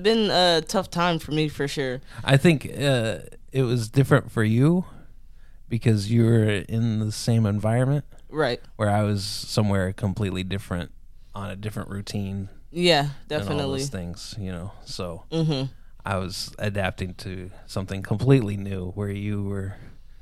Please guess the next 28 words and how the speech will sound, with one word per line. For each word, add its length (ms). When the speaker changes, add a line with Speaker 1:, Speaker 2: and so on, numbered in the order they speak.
Speaker 1:
Just 220
Speaker 2:
uh, 40
Speaker 1:
basking 520
in 140
the 160
same 200
Speaker 2:
you 20
were, 60
Speaker 1:
situation. 680
Speaker 2:
you 120
had 120
a 60
void. 560
Speaker 1:
Yeah. 320
Speaker 2:
You 160
know? 240
Speaker 1:
Yeah, 200
definitely. 680
It 60
was 180
Speaker 2:
You 60
had 140
Speaker 1:
a 40
Speaker 2:
something 480
that 180
was 240
not 260
there 340